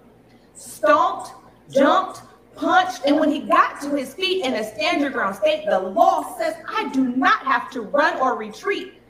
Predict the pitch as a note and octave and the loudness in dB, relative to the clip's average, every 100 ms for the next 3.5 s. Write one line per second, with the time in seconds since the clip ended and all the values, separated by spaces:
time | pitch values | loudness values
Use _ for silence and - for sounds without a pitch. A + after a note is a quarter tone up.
0 | - D4 D4+ D4 C4 C4 - G4 D4+ A#3+ | -2 2 4 4 2 2 2 2 -4 -6
1 | A#3 A3 G#3 G#3 G#3+ D#4+ - B4 A4+ E4 | -4 -2 -2 -2 0 0 2 2 2 0
2 | E4+ F4 - - E4+ - F4+ E4+ C#4+ C#4 | -10 -14 -14 -6 -6 -2 -4 -2 -2 -2
3 | A3 - - E4+ - | -6 -8 -4 -2 -4